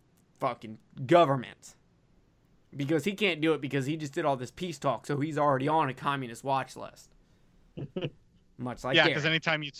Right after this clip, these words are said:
Speaker 3: anytime you talk peace, you're automatically a communist.
Speaker 1: Yeah, exactly. Uh, so, of course, no one believes that shit. Absolutely no one. So, uh, we go, we go and, uh,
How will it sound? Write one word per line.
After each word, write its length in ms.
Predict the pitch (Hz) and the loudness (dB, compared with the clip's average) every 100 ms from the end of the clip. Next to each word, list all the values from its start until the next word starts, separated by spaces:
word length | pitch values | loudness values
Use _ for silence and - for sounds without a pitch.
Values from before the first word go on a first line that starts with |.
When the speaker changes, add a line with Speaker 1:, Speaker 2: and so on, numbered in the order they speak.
| 170 | -10
Speaker 3:
anytime 320 | 147 147 151 135 | -6 -4 -4 -4
you 60 | |
talk 240 | 127 123 - | -4 -4 -4
peace, 320 | 131 110 - | -6 -6 -4
you're 160 | 117 | -2
automatically 520 | 113 107 110 104 101 95 | 0 0 0 -2 -2 -4
a 40 | |
communist. 600 | 117 98 98 95 95 - _ _ _ _ _ _ _ _ _ - | -2 -2 -2 -2 -4 -6 _ _ _ _ _ _ _ _ _ 0
Speaker 1:
Yeah, 260 | 156 170 | 4 6
exactly. 640 | 131 143 151 139 135 98 - _ _ _ 147 | 4 0 2 0 -4 -14 -20 _ _ _ -2
Uh, 320 | 151 143 135 120 - _ _ | 0 0 -2 -8 -20 _ _
so, 560 | - 208 190 180 170 147 - - - - | -2 4 8 8 6 -2 -16 -20 -20 -20
of 60 | - | -4
course, 500 | 226 233 208 - - - - - _ _ _ _ - - _ _ _ _ _ _ _ _ - | 0 0 -2 -6 -18 -20 -20 -20 _ _ _ _ -20 -20 _ _ _ _ _ _ _ _ 4
no 180 | 247 | 8
one 120 | 269 170 | 10 8
believes 240 | 143 113 | 4 2
that 140 | 123 107 | -4 -6
shit. 220 | 110 - _ _ _ _ - | -10 -14 _ _ _ _ 4
Absolutely 640 | 262 277 233 190 170 156 | 8 8 6 2 2 0
no 220 | 135 120 | -2 -2
one. 260 | 117 113 113 - _ _ _ | -6 -6 -10 -14 _ _ _
So, 520 | - - 170 160 151 143 | -20 2 4 4 2 0
uh, 320 | 131 143 139 | 0 -2 0
we 160 | 170 170 | 0 0
go, 200 | 180 190 | 0 -2
we 160 | 202 | -4
go 320 | 185 196 190 | 2 4 6
and, 280 | 175 165 156 | 4 4 0
uh, 440 | 151 147 147 147 | 2 2 2 0